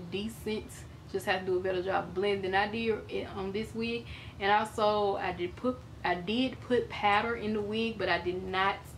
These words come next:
pluck it. And this is the silky texture. As you can tell, it's just silky. It's really silky. Now be mindful, this wig is pretty long, and it's tang-, it's gonna tangle. It's tangled a little bit right now.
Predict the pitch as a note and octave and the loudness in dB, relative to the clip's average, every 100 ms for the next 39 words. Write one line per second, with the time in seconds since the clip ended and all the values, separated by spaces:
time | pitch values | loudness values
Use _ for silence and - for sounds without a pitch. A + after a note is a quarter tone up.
0 | - - G3+ G#3 A3 A3 C4+ B3+ - F#3+ | -14 -4 0 2 2 -2 -6 -8 -8 -8
1 | F#3 G3+ A#3+ B3+ - - G#3 G#3 G#3 - | -6 -4 -4 -4 -8 -4 0 0 0 -4
2 | - - - - G#3+ G#3+ - - - G3+ | -10 -10 -10 0 0 0 -6 -12 -2 -2
3 | G#3 - - F3+ F#3 F#3 F3 G3 F#3 F3 | -2 -6 -6 -6 -6 -8 -8 -6 -6 -6
4 | E3+ E3 - - E3+ E3 - D#3 F3 - | -8 -10 -10 -10 -10 -10 -10 -12 -10 -12
5 | - - - - - F3+ - E3 F3 F3 | -14 -14 -14 -14 -10 -10 -8 -8 -6 -6
6 | E3+ E3 - - F3 E3 - - D#3+ E3 | -8 -10 -14 -10 -8 -8 -10 -10 -10 -10
7 | - - - - - F#3 F3+ G#3+ B3+ A#3 | -12 -14 -16 -16 -6 -2 0 0 2 2
8 | G3+ G3+ F#3+ G3 A3+ - B3+ D4+ C#4+ G#3 | 0 -6 -4 -4 -6 -4 -2 -2 0 2
9 | F#3+ G3 G#3 A#3 C4 - - - - F3 | 2 0 -2 -4 -6 -10 -14 -14 -8 -4
10 | F#3 - - - A3 A3 A3 G3+ G3 G3 | -4 -6 -12 -2 0 0 0 -4 0 -2
11 | A#3+ - A#3 A3 G#3+ G3 G3 G3+ F3 - | -2 -4 0 0 0 -2 -2 -2 -4 -10
12 | - G3 F#3+ F#3 G3+ G#3 G#3 G3+ A3 G3+ | -8 -6 -4 -4 -2 0 0 2 0 0
13 | F3+ F3 G3+ A3 G#3 G3 F#3+ F#3 F#3 F#3 | 0 2 2 -2 -6 -4 -2 -2 0 0
14 | F#3 G3 | -2 -4